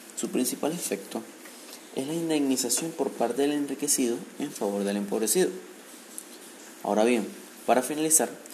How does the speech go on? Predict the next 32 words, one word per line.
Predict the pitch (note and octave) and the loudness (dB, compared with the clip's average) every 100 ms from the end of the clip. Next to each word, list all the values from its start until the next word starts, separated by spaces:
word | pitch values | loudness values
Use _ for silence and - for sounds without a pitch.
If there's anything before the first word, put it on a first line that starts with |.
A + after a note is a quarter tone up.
| - - - | -16 -16 -2
la | C3 | 0
última | C#3 F3+ D#3 | 0 -2 -2
fuente | - C3+ D3+ | -2 -2 0
tratada | A#2+ B2 C3 A2+ | 0 0 2 2
del | G2 G2+ | 2 0
día | A2 | 0
de | C3+ | 2
hoy | A#2 A2 - - - - - - - - - - - - - | 2 2 -4 -14 -18 -18 -20 -20 -18 -16 -16 -18 -20 -18 0
es | D3+ D#3 | 2 2
el | B2+ | 2
pago | G2+ G2 | 4 6
de | G2+ | 4
lo | G#2 | 2
indebido, | G#2+ A#2 C#3 - - - - - - - - - - - - B2+ | 2 4 2 0 -10 -16 -18 -18 -18 -20 -20 -20 -20 -20 -4 -2
el | A2+ | 0
cual | - C#3 C#3 | 4 4 4
se | C#3 | -2
encuentra | A2+ C#3 C3 | 0 0 0
establecido | C3+ D3 D3 - C#3+ | -2 0 0 0 0
en | C3+ | 0
el | B2 | 0
artículo | B2 C#3 D#3 D3+ D3+ | 0 -2 -2 -4 -4
mil | F3 E3+ | -2 0
ciento | - E3 E3 - | 0 0 -2 -2
setenta | D#3 D3 C3 | -4 -2 -2
y | C3+ | 2
ocho | C#3 C3+ | 2 2
del | B2+ G#2+ | 0 0
Código | - A2+ A#2+ B2 | 0 2 2 0
Civil | - - - | -2 -2 -2
venezolano | - G#2+ - - - | -2 -4 -2 -2 -2
vigente. | - - - | -4 -6 -10